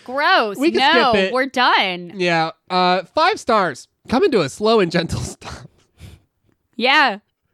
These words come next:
Speaker 1: Let's.
Speaker 2: The reviews for this place were fucking all over the road.
Speaker 1: I have no idea why you did this to yourself.
Speaker 2: I don't know either. Five star. I,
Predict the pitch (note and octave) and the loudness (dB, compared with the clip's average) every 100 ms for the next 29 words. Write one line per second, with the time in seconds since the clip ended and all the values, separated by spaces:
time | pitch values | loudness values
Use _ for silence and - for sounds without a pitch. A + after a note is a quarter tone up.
0 | _ _ _ _ A3 C#4 C4+ E3 F3 - | _ _ _ _ -2 2 2 -2 -20 -20
1 | _ _ _ _ _ _ _ F#3 G3+ G#3 | _ _ _ _ _ _ _ -6 -2 0
2 | G3 G#3 A#3 - D3+ C#3 - C#3+ A#2 B2 | 0 -2 -4 -4 -4 -4 -2 -2 -2 -6
3 | A2+ _ E3 C3+ B2+ A2+ - - C#3 C3 | -8 _ -4 -2 -4 -6 -10 -4 0 0
4 | B2+ A#2 A2+ G#2 F#2 F#2 F#2+ G#4+ F#4+ C4 | 0 -2 -2 -2 -6 -4 -4 -2 -2 -2
5 | G3 A3 A#3+ A3 G3 F3+ F3+ F3 E3+ D3 | 0 2 0 -2 -4 -2 -2 -4 -6 -10
6 | - C3+ D3 - - C#3+ D3 D3+ C#3 A#2+ | -14 -18 -16 -14 -10 -2 0 0 0 0
7 | A2+ A2 A2 - F3 G3 F3+ - E3+ B2 | 0 -2 -6 -4 -2 -2 -2 -4 -4 -8